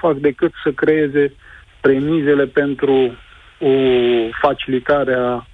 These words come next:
ocupării. Nu trebuie neapărat să fie teritorială. Trebuie să-ți pui niște papițoi la guvernare, un președinte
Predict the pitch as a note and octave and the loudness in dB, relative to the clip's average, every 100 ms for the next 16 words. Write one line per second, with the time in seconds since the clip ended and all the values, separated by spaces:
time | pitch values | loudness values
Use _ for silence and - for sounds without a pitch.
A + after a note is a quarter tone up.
0 | - C3+ - B2 C#3+ C#3 C3 B2+ B2+ _ | -6 -6 -4 -2 0 2 0 -4 -8 _
1 | - _ _ - - C3 B2 - B2+ A#2+ | -20 _ _ -18 -2 0 0 0 0 2
2 | B2 A#2 A#2 - A#2 A#2 - C3 C3 D#3 | 0 0 -2 0 -2 -2 -4 -2 0 0
3 | E3+ - G#3+ G3 G#2+ F#2 F#2+ - F3+ F#3 | -2 -2 0 0 -2 -6 -10 -4 -2 -2
4 | - E3+ - F#3 D#3+ C#3+ - C3 C#3 B2 | 0 -4 -2 -2 -2 -2 -4 -2 -2 -4
5 | B2 - D3+ A#2+ A#2 A2 - - - - | -8 0 0 2 -2 -6 -20 -20 -20 -4
6 | C3 B2+ C3+ B2+ F3 G3 F#3 F#3 F3+ E3+ | 0 2 0 0 0 0 0 -2 -2 -4
7 | D3 D#3 D3+ D3+ C#3+ D3 C3 B2 A2+ | -2 0 0 -2 -2 -2 0 0 -2